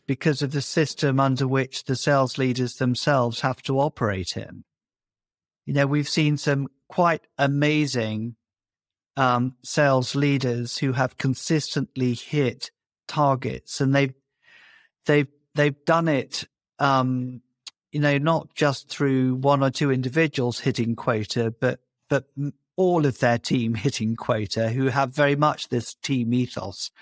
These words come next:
about them. And I've seen them being incredibly successful across different jobs, but then moving into a different kind of organization that's perhaps more product focused and less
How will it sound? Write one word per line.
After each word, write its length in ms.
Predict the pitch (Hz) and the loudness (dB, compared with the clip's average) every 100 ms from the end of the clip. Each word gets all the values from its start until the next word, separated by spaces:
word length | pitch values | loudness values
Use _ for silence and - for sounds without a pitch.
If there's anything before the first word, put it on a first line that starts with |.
| - - - - - - | -20 -20 -20 -20 -20 -12
about 420 | 131 123 120 120 | -4 0 0 -2
them. 220 | 127 123 | 0 2
And 100 | 127 | 2
I've 140 | 139 131 | 2 0
seen 640 | - 165 151 143 139 139 - _ _ _ - | -2 0 0 0 -2 -8 -14 _ _ _ -8
them 320 | 131 139 135 | 0 2 2
being 300 | 131 143 135 | 2 2 4
incredibly 680 | 135 135 - 151 131 135 127 | 2 0 0 0 0 0 0
successful 1160 | - 131 - - 170 147 - - - - 120 _ _ _ _ | 0 -6 -6 -2 0 0 -6 -8 -12 -12 -14 _ _ _ _
across 440 | 135 127 151 131 - | -4 0 2 0 -2
different 340 | - - 127 | -4 -2 -2
jobs, 640 | 156 151 127 104 123 - - _ | 2 2 2 -2 -8 -12 -12 _
but 220 | 147 139 | -2 0
then 260 | 160 143 143 | 2 2 2
moving 440 | 156 151 147 135 | 2 2 2 2
into 720 | 139 135 131 147 131 127 127 123 _ _ - | 2 0 -2 0 0 0 -2 -8 _ _ -4
a 80 | 147 | -2
different 540 | 143 151 147 135 - | 0 -2 -2 -6 -8
kind 480 | - - 170 165 156 | -6 2 2 4 2
of 120 | 135 | 0
organization 1080 | 120 120 - 127 127 131 123 135 - 123 123 | -2 -2 -2 -2 -2 -4 -4 -4 -4 -2 0
that's 200 | 131 - | -2 -2
perhaps 580 | - 135 147 156 - - | -4 0 0 -2 -4 -6
more 180 | 127 117 | -4 -4
product 380 | - 127 127 - | -4 -2 -4 -8
focused 800 | - 123 123 - 131 117 - - | -10 -8 -8 -10 -12 -10 -10 -4
and 160 | 127 131 | -2 2
less 520 | 143 143 - - | 2 2 -4 -10